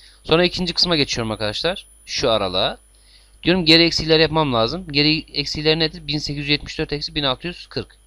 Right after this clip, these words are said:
Yani bir nokta sekiz yüz yetmiş dört eksi bir nokta altı yüz kırk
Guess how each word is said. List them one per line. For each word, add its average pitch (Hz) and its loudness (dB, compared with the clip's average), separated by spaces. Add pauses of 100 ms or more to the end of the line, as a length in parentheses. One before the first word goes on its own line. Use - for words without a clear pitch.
Yani 147 -6 (840)
bir 151 -4
nokta 151 -6 (880)
sekiz 131 -12
yüz 123 -14
yetmiş 131 -10
dört 120 -12 (340)
eksi 131 -12
bir 127 -8
nokta 123 -8 (880)
altı 120 -8
yüz 135 -12
kırk - -12